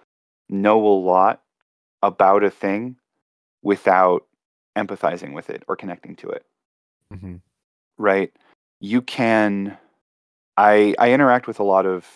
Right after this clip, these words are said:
Speaker 1: hunters at my job.
Speaker 2: Mm-hmm.
Speaker 1: I have for a while now. I live in an area where hunting is a, is a very popular hobby. And sport, I guess,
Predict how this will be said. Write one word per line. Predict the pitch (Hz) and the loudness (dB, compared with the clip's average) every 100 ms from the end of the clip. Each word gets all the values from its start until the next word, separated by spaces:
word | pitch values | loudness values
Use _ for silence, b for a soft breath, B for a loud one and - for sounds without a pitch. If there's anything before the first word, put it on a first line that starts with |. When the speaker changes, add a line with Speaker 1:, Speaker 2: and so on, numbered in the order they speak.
| _ _ _ _ _ _ - | _ _ _ _ _ _ -14
Speaker 1:
hunters | 110 98 85 - - - | -10 -8 -8 -10 -18 -16
at | - | -14
my | 87 | -12
job. | 87 90 - _ _ _ _ _ _ _ | -12 -8 -8 _ _ _ _ _ _ _
Speaker 2:
Mm-hmm. | 95 92 90 | -18 -14 -10
Speaker 1:
I | |
have | 95 - 98 92 - | -8 -2 0 0 -4
for | _ - | _ -6
a | 95 | -4
while | 98 95 92 | -2 -2 -2
now. | 90 90 95 - | -4 -6 -8 -10
I | 92 | -8
live | 95 95 | -6 -6
in | |
an | 98 92 | -8 -6
area | 95 92 101 | -6 -2 -2
where | 98 | -2
hunting | 90 98 90 98 | -4 -8 -8 -8
is | 92 92 | -8 -4
a, | 90 87 | -4 -4
is | 92 | -8
a | 92 | -4
very | 95 90 | -2 -2
popular | - 90 - 90 92 90 95 - | -2 -4 -4 -6 -4 -4 -8 -10
hobby. | 101 90 98 117 _ _ _ _ _ _ _ _ _ - | -12 -10 -10 -14 _ _ _ _ _ _ _ _ _ -6
And | 92 87 87 90 - _ | -4 -4 -6 -10 -14 _
sport, | - - 95 98 - | -20 -4 0 0 0
I | 101 | -4
guess, | 101 104 - | 0 0 -2